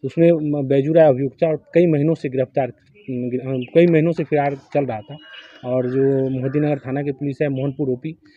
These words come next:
तो दोनों ने मिल करके इस बैजू राय को गिरफ्तार किया है। जो छापेमारी जो की गई है, छापेमारी दल में जो थे, वो, अ, थानाध्यक्ष मोहद्दीनगर गौरव प्रसाद, पीएसआई सोनू,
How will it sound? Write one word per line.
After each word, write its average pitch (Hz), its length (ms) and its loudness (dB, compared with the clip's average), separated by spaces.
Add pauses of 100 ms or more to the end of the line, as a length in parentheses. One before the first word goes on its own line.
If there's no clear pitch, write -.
(280)
तो 123 200 -4
दोनों 143 260 2
ने 165 80 4
मिल 151 200 2
करके 147 340 -2
इस 139 240 -8
बैजू 131 500 -4
राय 139 100 0
को 131 120 -6
गिरफ्तार 127 420 -4
किया 123 240 -8
है। 139 320 -18 (380)
जो 123 120 -2
छापेमारी 151 580 0
जो 180 240 2
की 175 220 -6
गई 170 160 0
है, 165 100 0
छापेमारी 151 500 -4
दल 156 220 -2
में 156 120 -4
जो 156 220 -4
थे, 143 360 -6 (500)
वो, 135 280 0 (880)
अ, 107 260 -16 (280)
थानाध्यक्ष 151 400 2
मोहद्दीनगर 147 540 0
गौरव 135 200 0
प्रसाद, 143 380 -8 (640)
पीएसआई 151 400 4
सोनू, 139 540 2